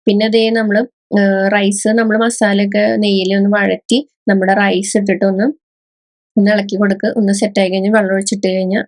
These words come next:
അത് അവിടെ കിടന്ന് പാകത്തിന് വെള്ളം ഒഴിച്ച് അവിടെ റൈസ് സെറ്റ് ആവും. അതിന്റെ ഇടയിൽ ഇപ്പുറത്തെ ചിക്കൻ കറിക്കുള്ള സവാള വഴന്ന് വരുന്നുണ്ട് ട്ടോ. അപ്പൊ അതങ്ങനെ ചെയ്തോണ്ടിരിക്കുന്നുണ്ട്. അങ്ങനെ ദേ നമ്മുടെ ചിക്കൻ കറി സെറ്റ് ആ-, ആവുന്നു.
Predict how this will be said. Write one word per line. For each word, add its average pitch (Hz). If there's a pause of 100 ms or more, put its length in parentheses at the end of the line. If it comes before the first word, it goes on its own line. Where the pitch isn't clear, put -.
അത് 196
അവിടെ 196
കിടന്ന് 196
പാകത്തിന് 196
വെള്ളം 233
ഒഴിച്ച് 202
അവിടെ 208
റൈസ് 214
സെറ്റ് 202
ആവും. 190 (300)
അതിന്റെ 190
ഇടയിൽ 226
ഇപ്പുറത്തെ 226
ചിക്കൻ 220
കറിക്കുള്ള 208
സവാള 196
വഴന്ന് 202 (140)
വരുന്നുണ്ട് 185
ട്ടോ. 190
അപ്പൊ -
അതങ്ങനെ 208
ചെയ്തോണ്ടിരിക്കുന്നുണ്ട്. 214
അങ്ങനെ 220
ദേ 240
നമ്മുടെ 240
ചിക്കൻ 208
കറി 226 (240)
സെറ്റ് 220
ആ-, 208
ആവുന്നു. 208